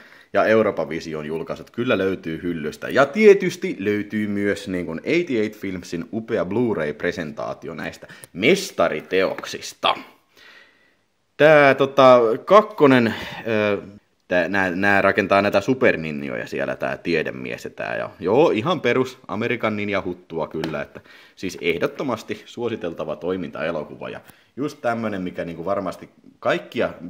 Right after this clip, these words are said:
pikkunassikoita videovuokraamossa on viehättänyt tämmönen kansi. Siinä on ninja ja tommoset terä-, terähommat ja vielä pienessäkin kuvassa vähän ninjoja. Ja ymmärtääkseni leikattu, leikattu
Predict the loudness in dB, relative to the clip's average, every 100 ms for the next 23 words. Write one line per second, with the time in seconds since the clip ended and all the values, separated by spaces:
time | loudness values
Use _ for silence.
0 | -14 -10 -8 -6 -6 -6 -8 -10 -8 -6
1 | -6 -4 -4 -6 -10 -12 -14 -14 -16 -10
2 | -10 -10 -18 -20 -20 -10 -8 -8 -8 -14
3 | -14 -12 -10 -10 -14 -8 -8 -8 -14 -14
4 | -14 -16 _ _ _ _ _ _ _ -6
5 | -2 0 0 -2 -4 -6 -10 -8 -8 -10
6 | -14 -20 _ -2 0 -2 -6 _ -4 -2
7 | -2 -6 -12 -12 -12 -14 _ _ _ _
8 | _ _ _ _ _ -16 -10 -6 -6 -8
9 | -12 -14 -16 -16 -16 -16 -10 -8 -6 -8
10 | -12 -12 -12 -18 _ -2 0 -2 -20 _
11 | 2 4 6 6 4 4 -2 -2 -2 2
12 | 4 2 -6 -8 -10 -10 _ -6 -4 -4
13 | -8 -12 -14